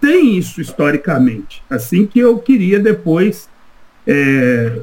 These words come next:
aqui ao longo também da nossa conversa, falar um pouquinho desse programa, né?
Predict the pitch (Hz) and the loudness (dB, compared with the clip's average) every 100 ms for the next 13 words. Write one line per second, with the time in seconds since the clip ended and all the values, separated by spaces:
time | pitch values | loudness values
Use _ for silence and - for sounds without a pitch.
0 | - 135 120 - 147 139 135 139 - 143 | -10 -8 -6 0 2 2 0 -2 0 2
1 | 135 135 143 147 - 180 170 190 - 254 | 2 2 0 -2 -2 -2 0 -2 -2 0
2 | 240 294 254 - 233 226 285 - 226 233 | 2 2 0 0 0 2 2 0 0 0
3 | 151 123 107 - - _ _ - 147 190 | 0 -2 -4 -10 -20 _ _ -2 -2 -2